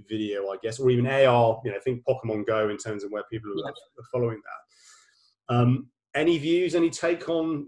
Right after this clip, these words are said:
Speaker 1: what you've seen within, you know, the world of Oracle or what you've seen in the gen-, the general world of video, where that might or may not take us?
Speaker 2: Um, I think A R is really exciting.
Speaker 1: Okay.
Speaker 2: Um, I think as,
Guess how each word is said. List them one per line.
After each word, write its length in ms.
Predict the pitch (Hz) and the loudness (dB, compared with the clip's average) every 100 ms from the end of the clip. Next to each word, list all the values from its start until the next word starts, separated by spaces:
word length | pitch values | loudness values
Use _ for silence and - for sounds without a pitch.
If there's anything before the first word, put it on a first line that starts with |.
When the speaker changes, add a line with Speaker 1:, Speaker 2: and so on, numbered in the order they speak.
| - | -12
Speaker 1:
what 260 | 139 139 | 0 0
you've 120 | 147 123 | 0 -2
seen 240 | 147 143 | 0 2
within, 480 | 135 135 135 131 120 | 4 4 2 0 -2
you 100 | 139 | 0
know, 180 | 120 117 | 2 2
the 80 | 123 | 2
world 220 | 127 123 | 4 4
of 40 | |
Oracle 380 | 127 143 147 156 | 6 4 4 4
or 440 | 151 143 110 113 113 | 6 6 6 4 2
what 140 | 127 | 0
you've 80 | 120 | 0
seen 160 | 127 | 0
in 60 | 117 | 0
the 80 | 113 | -2
gen-, 340 | 110 127 135 | 2 4 4
the 100 | 110 | -4
general 460 | 107 127 120 113 104 | 2 2 4 0 -2
world 180 | 104 101 | -2 -4
of 60 | 98 | -4
video, 260 | 107 104 | -2 -2
where 180 | 101 107 | -2 -2
that 160 | 107 110 | -2 -4
might 340 | 123 113 110 113 - _ _ - | -4 -4 -4 -8 -14 _ _ -10
or 100 | 117 | -4
may 160 | 123 | -2
not 160 | 127 123 - | -2 -4 -6
take 200 | 131 170 | -6 -6
us? 240 | - - _ _ _ _ _ _ _ _ - - | -12 -18 _ _ _ _ _ _ _ _ -18 -6
Speaker 2:
Um, 880 | 285 311 320 311 320 320 320 330 320 - _ _ - - _ _ | 2 6 8 8 6 6 8 6 4 0 _ _ -20 -20 _ _
I 120 | 262 | 2
think 220 | 285 311 214 | 4 6 6
A 100 | 214 | 8
R 160 | 196 | 8
is 100 | 175 | 6
really 200 | 185 175 | 2 2
exciting. 720 | 165 165 170 160 175 175 196 - - | 0 2 2 2 -4 -6 -8 -10 -8
Speaker 1:
Okay. 160 | 127 | -2
Speaker 2:
Um, 280 | 160 156 160 - _ | 0 0 -2 -8 _
I 60 | 180 | -2
think 240 | 196 190 | 0 2
as, 540 | 170 170 170 156 - | 4 4 4 -2 -8